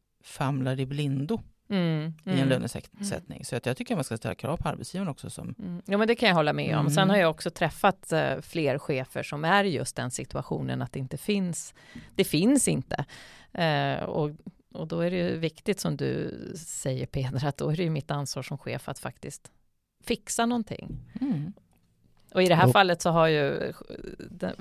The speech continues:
Speaker 2: vår chef uppenbarligen goda erfarenheter sedan tidigare och kan ju kanske smitta sen <laughs> till resten av organisationen med ett bra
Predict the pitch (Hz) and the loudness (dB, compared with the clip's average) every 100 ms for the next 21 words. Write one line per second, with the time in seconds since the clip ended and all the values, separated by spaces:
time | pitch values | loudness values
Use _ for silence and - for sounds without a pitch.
0 | 165 175 170 - 156 147 - 165 156 147 | -6 0 2 2 0 0 0 0 0 2
1 | 143 143 147 143 151 175 247 160 156 277 | 2 2 0 0 -2 4 4 6 6 8
2 | 254 185 160 147 - 147 143 170 151 151 | 8 8 6 6 0 -2 -2 2 2 6
3 | 262 220 135 147 - 139 139 127 - - | 6 8 6 2 0 0 0 -2 -2 0
4 | 151 143 - 185 165 - 277 - 147 143 | -2 0 2 2 0 2 2 4 0 -2
5 | - 160 - - 165 170 240 - 247 247 | -4 -8 -12 -4 2 4 4 4 4 6
6 | 233 208 180 160 151 147 151 143 143 131 | 6 6 4 2 0 2 2 2 2 0
7 | - 147 135 127 151 | 2 2 4 2 0